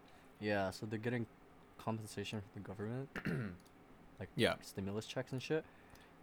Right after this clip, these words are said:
Speaker 1: And apparently <laughs> they, <laughs> people are using it for, like, gambling and shit.
Speaker 2: Oh my
Speaker 1: Like,
Speaker 2: God.
Speaker 1: for, um,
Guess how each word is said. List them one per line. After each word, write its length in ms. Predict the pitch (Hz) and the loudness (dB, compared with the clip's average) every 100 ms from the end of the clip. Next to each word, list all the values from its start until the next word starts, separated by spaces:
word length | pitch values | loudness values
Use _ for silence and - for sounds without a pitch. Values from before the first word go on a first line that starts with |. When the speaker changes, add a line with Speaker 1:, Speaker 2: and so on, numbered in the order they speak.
| - | -2
Speaker 1:
And 640 | 117 113 113 107 104 95 95 - - - - | 4 8 8 8 4 2 -2 -8 -20 -20 -6
apparently 540 | 127 - 135 143 151 160 | -4 6 8 12 12 12
<laughs> 0 | |
they, 160 | 147 - - - - - - - - - | 10 6 0 -14 -16 -14 -8 -8 -8 -12
<laughs> 800 | - 359 339 - - 277 240 - | 0 6 6 6 2 2 2 2
people 240 | - 135 143 | 0 6 10
are 100 | 139 | 10
using 420 | 123 127 135 131 | 10 10 12 12
it 180 | 135 - - | 12 10 0
for, 120 | - 113 | 6 8
like, 220 | 113 101 | 8 8
gambling 500 | 104 107 107 120 120 | 8 10 10 10 10
and 100 | 135 | 12
shit. 500 | - - 190 175 - - - - - - - - - | 12 12 12 12 10 2 -4 -18 -18 -20 -20 -14 4
Speaker 2:
Oh 240 | - 427 - | 12 12 12
my 80 | - | 12
Speaker 1:
Like, 140 | 139 | 8
Speaker 2:
God. 120 | 175 | 10
Speaker 1:
for, 200 | 151 143 | 12 12
um, 340 | 135 127 123 | 12 12 8